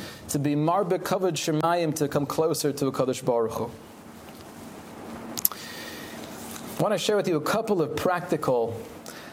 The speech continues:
ideas of where a quote-unquote disability or a challenge or a deficiency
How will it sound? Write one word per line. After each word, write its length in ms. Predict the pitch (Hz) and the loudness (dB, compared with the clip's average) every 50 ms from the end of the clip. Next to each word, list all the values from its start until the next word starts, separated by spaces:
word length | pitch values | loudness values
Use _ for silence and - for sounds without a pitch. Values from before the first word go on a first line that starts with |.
| - - | -2 0
ideas 560 | 123 123 131 131 135 147 160 156 151 135 127 | 2 2 2 2 2 2 4 4 2 2 0
of 120 | 131 117 117 | -2 -2 0
where 680 | 123 135 165 175 175 175 165 151 151 147 139 131 139 - - - - - | 2 2 4 4 4 4 4 4 4 2 2 -2 -4 -8 -8 -10 -4 0
a 340 | 139 139 135 135 135 131 123 110 - | 2 2 2 2 2 0 0 -2 -4
quote-unquote 880 | - - 175 180 180 175 165 143 135 - - 151 147 147 147 151 139 | 0 0 2 2 2 2 2 0 0 2 2 2 2 2 0 0 0
disability 880 | 127 135 127 - 127 123 120 147 160 165 165 156 151 147 143 135 139 139 - - - - - - - | 0 0 0 0 -2 0 2 2 2 4 4 4 4 2 2 2 0 -2 -6 -10 -14 -16 -8 -2 0
or 160 | - 113 113 | 2 2 2
a 40 | 113 | 2
challenge 640 | 110 - - 156 156 156 156 143 135 131 135 127 | 0 0 0 2 2 4 4 4 4 2 2 2
or 160 | 127 117 123 123 | 4 4 4 4
a 40 | |
deficiency 920 | 113 123 113 - - 220 - - 196 165 139 - - 131 120 117 110 113 | 2 0 -2 2 2 0 2 2 2 2 2 2 0 0 0 0 0 -2